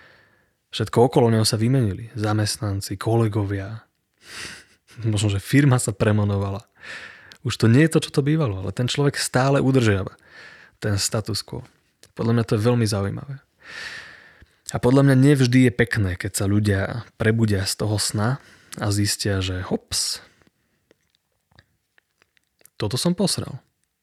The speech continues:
Mal som si to všimnúť o mnoho skôr. A príbuzní,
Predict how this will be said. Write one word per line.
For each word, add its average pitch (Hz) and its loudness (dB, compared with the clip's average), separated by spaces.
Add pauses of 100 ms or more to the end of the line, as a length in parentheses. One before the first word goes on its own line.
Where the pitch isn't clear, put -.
(300)
Mal 120 -6
som 123 -2
si - -4
to 131 -2
všimnúť 107 -4 (640)
o 113 0
mnoho 120 4
skôr. 117 -8 (1120)
A 117 -8
príbuzní, 117 2